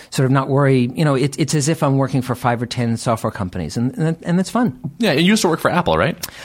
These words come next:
Speaker 1: I worked for Apple, um, in the, in the early nineties, ninety to ninety-six, uh, as I like to say, uh, post and pre-jobs. So I never had to work for Steve Jobs.
Speaker 2: Oh,
Speaker 1: but,
Speaker 2: interesting.
Speaker 1: but I worked on the, when it was a, um, actually, I guess a much smaller company than it was today.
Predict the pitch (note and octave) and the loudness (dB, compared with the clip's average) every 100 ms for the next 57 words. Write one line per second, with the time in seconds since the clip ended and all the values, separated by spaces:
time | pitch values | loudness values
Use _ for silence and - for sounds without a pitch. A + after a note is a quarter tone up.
0 | - B2+ D#3 - E3+ D3 C#3+ D3+ C#3+ D3 | -2 0 0 0 0 2 2 2 2 0
1 | - C3 B2+ A#2+ A#2+ A2+ - C3 A#2+ A2+ | -2 2 4 4 2 -2 -4 0 0 0
2 | A#2 A2+ A2 A2 C3+ A2+ A2+ C3 B2 A2+ | 2 2 2 0 -2 -2 0 0 0 0
3 | G#2 F#2+ B2+ A#2+ A#2+ A2+ A2+ G#2+ G#2 - | -2 -4 -2 -2 -2 -4 -2 -2 -4 -4
4 | A2 - - - B2+ G#2+ A#2 A2 A2 A2 | -6 -6 -10 -8 -4 -2 -2 -2 -2 -2
5 | - B2 G#2 G2 - A2+ G#2 G#2 - - | -4 -4 -4 -4 -6 -2 0 -2 -6 -20
6 | - _ - C#3+ C3+ - A2 - A#2+ G2+ | -20 _ -2 -2 -2 -4 -4 -2 -2 -2
7 | G2 C2+ - - - G#2+ A#2 B2+ B2+ B2 | -4 -6 -10 -14 -8 -4 -2 0 -2 -2
8 | G#2+ G#2 - G#2 - G#2+ G#2 D#2 D2 A#2+ | -2 -2 -4 -8 -4 -4 -4 -6 -4 0
9 | A#2+ C3+ - F2+ F#2+ F#2+ G#2 A2 G#2+ G2+ | 0 0 -2 -4 -2 -2 -2 -2 -2 -2
10 | G2 F#2+ F#2 - A2 G#2+ F#2+ G#2+ F#2+ F#2+ | -2 -4 -4 -2 0 0 -2 -2 -2 -4
11 | - - - - - _ - G#2+ G#2+ - | -10 -20 -20 -20 -20 _ -4 -2 -4 -10
12 | _ B2+ - A2 A2 B2 A#2 A2 - A2+ | _ -4 -2 -4 -2 -2 0 -2 -2 -2
13 | G#2 F#2+ G2 G2+ F#2+ F#2 F#2 F2+ - F#2 | -2 -2 -4 -2 -2 -2 -2 -4 -4 -4
14 | F2+ | -4